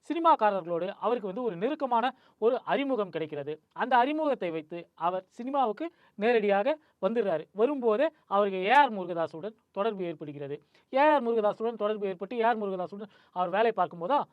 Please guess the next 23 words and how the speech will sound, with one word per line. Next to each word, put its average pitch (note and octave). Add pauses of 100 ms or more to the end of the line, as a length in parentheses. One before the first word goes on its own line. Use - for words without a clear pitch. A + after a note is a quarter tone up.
(100)
துப்பாக்கி D#4+
படம், -
விஜயை A3+
வச்சு F#3
துப்பாக்கின்னு A#3
சொல்லிட்டு F3
ஏ -
ஆர் G3
முருகதாஸ் D#3
படம் E3
பண்றாரு. D3 (360)
அந்த A#3+
படத்தின் C4
மூலமாக A3 (300)
விஜயுடன் B3+ (120)
இந்த F#3
ஜெகதீஷ் G#3+
வந்து G3 (140)
ரொம்ப G3
நெருங்கி B3
பழகுறாரு. F3+
அதற்கு D#3+
பிறகு D#3